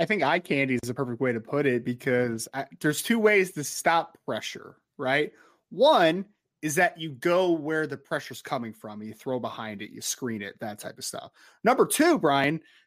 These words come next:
to start making pressure start thinking, right? Like, "Oh man, my,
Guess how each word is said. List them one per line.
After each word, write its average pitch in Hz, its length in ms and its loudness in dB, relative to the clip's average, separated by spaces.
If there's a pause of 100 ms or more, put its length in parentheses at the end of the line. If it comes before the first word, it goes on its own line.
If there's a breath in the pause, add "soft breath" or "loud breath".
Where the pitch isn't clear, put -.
(120)
to 180 40 -4
start 247 220 2
making 226 240 0
pressure 233 280 0
start - 320 0
thinking, 135 480 0
right? 165 300 0
Like, 160 200 -6
"Oh 202 260 4
man, 160 400 0
my, 131 120 -10